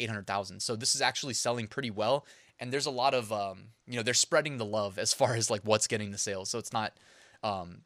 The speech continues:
it's not gonna be that hard to crack this niche, I would, I would project based on what I saw. So here I used, uh, Merch Ninja actually to find this niche. And you can see the B S R history there has been trending down since the first of February. So February first, it was at four hundred thousand B S R. And then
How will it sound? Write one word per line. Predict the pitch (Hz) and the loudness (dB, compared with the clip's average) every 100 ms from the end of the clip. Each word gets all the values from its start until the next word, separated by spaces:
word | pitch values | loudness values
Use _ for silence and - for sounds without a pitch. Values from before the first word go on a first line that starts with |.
| _ | _
it's | - - | -6 4
not | 160 | 6
gonna | 156 | 6
be | 131 | 4
that | 120 110 | 2 4
hard | 120 104 | 0 0
to | |
crack | - 104 - | 2 2 2
this | 101 - | -6 -6
niche, | 101 90 - | -6 -8 -4
I | 101 | -4
would, | 101 98 | -4 -4
I | 120 | -4
would | 117 110 101 _ _ | -2 -4 -6 _ _
project | 120 104 95 - - _ - | -8 -4 -6 -6 -20 _ -8
based | 107 - | -6 -6
on | 101 | -6
what | 92 | -8
I | |
saw. | 113 82 - _ _ - - - - - - - - - - _ | -10 -12 -14 _ _ -20 -20 -20 -20 -20 -20 -20 -20 -20 -20 _
So | - | -4
here | 139 190 202 | 0 6 8
I | 156 | 8
used, | 170 160 - | 4 0 6
uh, | 123 | 6
Merch | 117 147 - | 6 4 2
Ninja | 131 147 202 135 | -2 -2 -2 0
actually | 101 107 - 120 110 | 2 0 0 -2 -2
to | 107 117 | -4 -8
find | - 110 107 | -2 -2 0
this | 98 - | -6 -6
niche. | 110 175 - - _ - | -6 -6 -6 -8 _ -8
And | 139 | -6
you | 151 | -2
can | 151 | -2
see | 185 | 0
the | 131 | 0
B | 135 | 2
S | 127 | 4
R | 123 | 4
history | 110 127 - 120 | 4 0 -2 0
there | 117 113 113 | 2 2 2
has | 110 110 117 107 | -4 0 0 2
been | 110 110 | 2 0
trending | - 180 170 113 | 2 2 2 4
down | 113 131 | 4 4
since | - 123 | 2 0
the | - | -2
first | - 120 120 | 0 0 2
of | 113 | 0
February. | - 110 117 120 | 0 0 2 2
So | - | 2
February | 117 147 165 135 | 4 2 2 -2
first, | - 127 139 120 | -2 -2 -2 -2
it | |
was | 113 | -2
at | 98 | -2
four | - 123 | 0 0
hundred | 120 110 | 0 0
thousand | 110 113 123 | 4 4 4
B | 113 113 | 2 4
S | - | 6
R. | 117 117 | 6 6
And | 107 | 6
then | 104 | 2